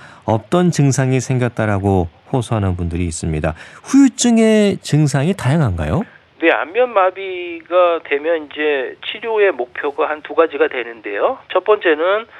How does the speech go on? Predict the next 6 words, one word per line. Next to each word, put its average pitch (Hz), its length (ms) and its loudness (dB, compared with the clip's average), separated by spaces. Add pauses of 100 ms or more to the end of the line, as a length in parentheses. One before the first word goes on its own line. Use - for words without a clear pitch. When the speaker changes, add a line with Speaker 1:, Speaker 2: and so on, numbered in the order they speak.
(280)
Speaker 2:
어, 123 160 -6
빨리 233 400 0 (100)
치료해서 165 560 -2
완전히 127 420 0
회복되는 147 640 -4
경우고요. 107 680 -6